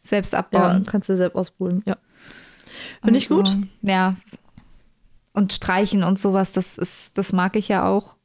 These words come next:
Speaker 1: Und weil man da sieht, also man sieht, was man tut.
Speaker 2: Hm.
Speaker 1: So, und, äh,
Speaker 2: Ja, würde ich übrigens genauso machen.
Speaker 1: Ja.
Speaker 2: Aber ich bin, was sowas betrifft, auch einfach zu geizig.
Speaker 1: Hm.
Speaker 2: Ich bin mal wirklich, da ist mir, ich, ich bin kein geiziger Mensch, das würde ich nicht behaupten.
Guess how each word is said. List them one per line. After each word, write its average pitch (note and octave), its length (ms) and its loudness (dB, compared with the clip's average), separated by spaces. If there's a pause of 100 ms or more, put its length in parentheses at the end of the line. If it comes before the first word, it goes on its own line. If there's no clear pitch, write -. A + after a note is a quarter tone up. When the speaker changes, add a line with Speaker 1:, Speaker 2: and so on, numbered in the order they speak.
(120)
Speaker 1:
Und F#3 460 0 (260)
weil G#3 200 2
man G3 140 4
da G#3 140 4
sieht, A#3+ 420 0 (160)
also F#3+ 140 0
man F#3+ 160 4
sieht, A3+ 180 0
was G3 140 -2
man F3+ 120 0
tut. - 380 -2 (540)
Speaker 2:
Hm. F#3+ 320 4 (180)
Speaker 1:
So, - 200 -4
und, F3+ 580 -2 (360)
äh, F#3+ 800 -6
Speaker 2:
Ja, F#3+ 260 2 (340)
würde A3 160 0
ich A3 80 -2
übrigens F#3 280 2
genauso E3 320 0
machen. E3+ 240 -4
Speaker 1:
Ja. A3 140 2
Speaker 2:
Aber F#3+ 100 2
ich G#3 100 0
bin, G#3+ 140 4
was F#3+ 120 4
sowas F#3 240 0
betrifft, F#3+ 320 -4
auch D#3+ 100 -4
einfach F#3 240 -2
zu - 160 -6
geizig. G#3 640 -2 (200)
Speaker 1:
Hm. G3 220 2
Speaker 2:
Ich F#3+ 100 4
bin G3+ 140 4
mal G3 260 2
wirklich, G3+ 240 0
da G3+ 140 2
ist G#3 100 0
mir, G#3+ 380 2
ich, G3+ 120 -6 (1120)
ich - 140 -10
bin C4+ 300 2
kein B3+ 300 0
geiziger G#3+ 380 0
Mensch, F#3 200 2
das - 160 -4
würde G3+ 120 2
ich - 60 -2
nicht G#3+ 140 0
behaupten. B3+ 460 -4